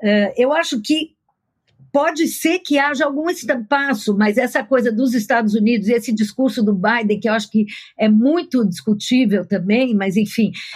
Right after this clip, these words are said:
Estados Unidos tá de volta no jogo, né? Estados Unidos vai participar de novo de todas as instituições, é, enfim.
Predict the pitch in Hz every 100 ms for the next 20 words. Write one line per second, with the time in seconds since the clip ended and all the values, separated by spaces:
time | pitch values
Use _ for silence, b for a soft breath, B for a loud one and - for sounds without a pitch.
0 | B - - 226 214 233 254 208 - 247
1 | 214 220 180 233 262 220 226 190 196 185
2 | 233 240 185 170 170 208 233 208 208 190
3 | 190 208 226 190 180 214 220 220 208 202
4 | 220 208 214 214 240 208 180 208 240 247
5 | 220 208 214 214 - 208 208 202 - 220
6 | 240 220 175 - B B B B - 202
7 | 202 190 190 180 180 156 208 208 220 190